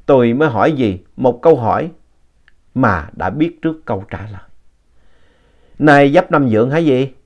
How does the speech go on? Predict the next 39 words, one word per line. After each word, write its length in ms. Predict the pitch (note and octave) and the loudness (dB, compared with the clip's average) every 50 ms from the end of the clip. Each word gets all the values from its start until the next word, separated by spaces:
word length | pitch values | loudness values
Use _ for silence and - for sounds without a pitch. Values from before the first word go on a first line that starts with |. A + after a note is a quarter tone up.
| _ _ _ _ _ _ _ _ _ _ _ - - | _ _ _ _ _ _ _ _ _ _ _ -14 -6
Dì 200 | B2+ A#2+ G#2 F2+ | -4 -2 -2 -2
Tư 220 | - - B2 B2+ | -2 -2 -2 -2
ngậm 320 | B2 A#2 G2+ D#2+ F2+ G#2+ G#2+ | -2 -2 -4 -4 -4 -4 -4
ngùi 200 | G2 F#2+ F2+ F2 | -4 -4 -4 -6
nói, 260 | F#2 G2 A2+ C3+ - - _ | -6 -8 -8 -10 -12 -12 _
"Ừ 60 | A2+ G#2+ F#2+ F2 F2 E2+ | -8 -8 -8 -8 -10 -6
con, 340 | - A2 A#2 A#2 A#2+ A2 F#2 G2 - - _ - - _ _ - _ _ - - | -4 -2 -2 -2 -2 -4 -8 -12 -18 -20 _ -20 -20 _ _ -20 _ _ -4 0
trưa 140 | D3 C#3+ C3 - | 2 2 2 0
con 160 | C#3 C3 C3 | -2 -2 0
nhớ 160 | C#3 D3+ F3+ G3 F3 | 0 0 0 0 0
qua 200 | D#3+ D#3 D3+ D3+ | 0 0 0 0
nha." 500 | C#3+ D3 D3+ D3+ D#3 D#3 C3 F#2+ D#2 D#2+ - _ _ - _ - - _ _ _ _ _ _ _ _ _ _ _ _ _ _ _ _ _ _ _ - _ | -2 -2 -2 -2 0 0 -2 -2 -4 -8 -14 _ _ -20 _ -20 -20 _ _ _ _ _ _ _ _ _ _ _ _ _ _ _ _ _ _ _ -8 _
Tôi 140 | - F3 E3+ | 2 4 4
nhìn 180 | C#3 B2+ A2 | 4 2 2
thấy 120 | A2 F3+ A#3 | 2 0 0
con 240 | A3+ - G#3 F#3+ D#3 | 2 2 2 2 2
vịt 140 | A#2+ A2+ - - | 0 -2 -4 -4
quay, 300 | C3+ D3 C#3+ C3+ B2+ - _ _ - - _ _ _ _ - | -2 -2 -2 -2 -4 -10 _ _ -20 -20 _ _ _ _ 0
tôi 160 | - E3 D#3 - | 2 2 2 2
chợt 200 | B2+ G2+ - B2 | 0 -2 0 -2
nhớ 220 | C3 D3 D#3 E3 | 0 2 2 2
đến 260 | E3 E3+ F3+ G#3+ G#3 | 2 2 0 0 -2
khi 200 | - - F3 D3+ A2+ | -4 -4 -6 -4 -2
Dượng 200 | G#2 F#2 F#2+ G#2 - | -4 -4 -4 -6 -6
còn 200 | F#2+ F2+ E2+ E2 | -8 -8 -8 -10
sống. 340 | - - B2+ A#2+ - - A3+ - _ _ _ _ _ _ _ _ _ _ _ _ _ _ - _ _ _ _ _ - - | -12 -12 -12 -12 -14 -16 -20 -20 _ _ _ _ _ _ _ _ _ _ _ _ _ _ -20 _ _ _ _ _ 2 4
Cái 100 | A#3+ A#3+ | 4 6
lần 220 | F#3 C#3 B2+ B2 | 6 4 4 2
mà 60 | A#2+ A#2+ A#2+ | 0 0 0
tôi 100 | F#3+ G3 | 0 -2
về 200 | D3+ A#2+ A2+ G2 | 0 0 0 0
nước 300 | G2+ B2 E3 G#3+ A#3 - - | 0 0 0 0 -2 -4 -6
lúc 300 | G3+ G#3+ C4 B3 - - | -8 -6 -6 -8 -10 -6
đang 280 | D#3 D3+ C#3+ C#3 C#3+ C#3 | -4 -4 -4 -4 -6 -12
có 180 | - - F#3+ | -6 -4 -4
bầu, 380 | F#3+ D3 A#2+ F#2+ D#2 C#2 C#2+ - _ _ _ _ _ _ _ _ _ _ _ _ - _ _ - | -2 -2 -2 -2 -4 -6 -10 -16 _ _ _ _ _ _ _ _ _ _ _ _ -20 _ _ -2
Dượng 240 | - C3+ C3 B2+ D3 | 2 2 4 4 4
đã 100 | E3 F3+ | 4 4
mua 340 | F3+ F3+ F3 E3+ E3+ E3 | 4 4 4 4 4 4